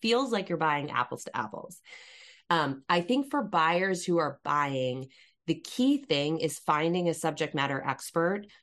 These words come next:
who can help give you the peek behind the curtain, 'cause they're all gonna talk about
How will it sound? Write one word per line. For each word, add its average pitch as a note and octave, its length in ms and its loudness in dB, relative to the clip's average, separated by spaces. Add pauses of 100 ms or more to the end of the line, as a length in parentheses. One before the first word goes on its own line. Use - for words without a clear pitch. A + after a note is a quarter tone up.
(140)
who G#3+ 140 2
can F3+ 180 -2
help G#3 400 -2
give F#3 240 -2
you D3+ 260 2
the D3 140 0
peek - 340 -6
behind D3 340 0
the C3 60 -4
curtain, - 340 -4
'cause F3+ 180 -2
they're G#3+ 160 4
all B3+ 180 4
gonna B3+ 160 2
talk G3 260 0
about E3+ 320 0